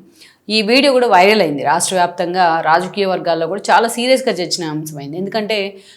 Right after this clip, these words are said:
కోటంరెడ్డి శ్రీధర్ రెడ్డి అంటే ఏం ఆషామాషి వ్యక్తి ఏం కాదు, ఏమైనా సామాన్యుడేం కాదు. త్రీ టైమ్స్ ఆయన నెల్లూరు రూరల్ నుంచి వరుసగా ఎమ్మెల్యే అయ్యారు. అలాంటి వ్యక్తిని చంపేసేందుకు మర్డర్ ప్లాన్ వేసినట్టు, ఆయన చంపితే డబ్బులే డబ్బులు అంటూ కూడా ఈరోజు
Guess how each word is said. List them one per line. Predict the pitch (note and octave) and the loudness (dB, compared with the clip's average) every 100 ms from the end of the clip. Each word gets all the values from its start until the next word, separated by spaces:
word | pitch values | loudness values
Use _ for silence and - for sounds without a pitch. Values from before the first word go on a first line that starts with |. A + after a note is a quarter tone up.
| _ | _
కోటంరెడ్డి | G#3+ A3+ C4 B3 | 2 4 4 2
శ్రీధర్ | A#3 A3 G#3 | 0 -2 0
రెడ్డి | G#3 G3 F#3 | 0 0 -2
అంటే | F#3+ A3 F#3 | -2 -2 0
ఏం | F#3+ G3 | 0 0
ఆషామాషి | F3+ G3+ G#3+ G3+ G3 E3+ F3+ F3+ F3+ | 0 -2 -4 -4 -6 -6 -6 -6 -4
వ్యక్తి | F3 E3 F#3 | -6 -6 -4
ఏం | F3+ | -2
కాదు, | E3 F3+ | -2 -2
ఏమైనా | A#3+ G3 F#3 F#3 | 0 0 -2 -2
సామాన్యుడేం | F#3 F3+ G3 F#3 D#3+ C#3+ | -2 -2 -2 -2 -4 -6
కాదు. | C3+ - - _ _ - _ | -8 -12 -14 _ _ -20 _
త్రీ | G#3 B3 | 2 4
టైమ్స్ | B3+ B3+ B3+ | 6 4 2
ఆయన | B3 A3+ A#3 G#3 | 0 0 0 2
నెల్లూరు | G3+ G3+ A3 | 2 4 4
రూరల్ | G3+ G3+ G#3+ G3+ | 4 2 2 0
నుంచి | F#3+ F#3+ | -4 -4
వరుసగా | G3 F3+ G#3+ A3 | -2 0 0 0
ఎమ్మెల్యే | G3 E3+ D#3+ C#3 | 0 -2 -2 -4
అయ్యారు. | B2+ A2+ - _ _ - - | -6 -10 -14 _ _ -16 2
అలాంటి | F#3+ A#3+ C#4+ | 6 6 6
వ్యక్తిని | B3 G#3 F#3+ B3 | 4 0 -2 -6
చంపేసేందుకు | A3 G3 G#3 A#3 A#3 G3+ G3+ A3+ F#3 G3 | -2 -2 0 0 0 -2 -2 0 0 0
మర్డర్ | F#3+ F3 G#3+ A3 | -2 -2 -2 0
ప్లాన్ | A3 G3+ | 2 2
వేసినట్టు, | F3+ F3 F#3+ F3+ A3+ E4 - - _ | -2 -6 -8 -6 -6 -6 -12 -20 _
ఆయన | F#3 A3 | 2 2
చంపితే | G#3+ G#3 G#3+ G#3+ B3 | 2 -2 0 4 4
డబ్బులే | G3+ F#3 A#3+ B3+ | 4 4 6 6
డబ్బులు | G#3+ F#3 G#3+ | 6 0 -4
అంటూ | G3 F#3+ | -4 -6
కూడా | F#3+ F#3+ F#3+ F3+ | -4 -2 0 0
ఈరోజు | F#3 F3+ G3+ G#3 G3+ F#3 | -2 -2 -2 0 -2 -2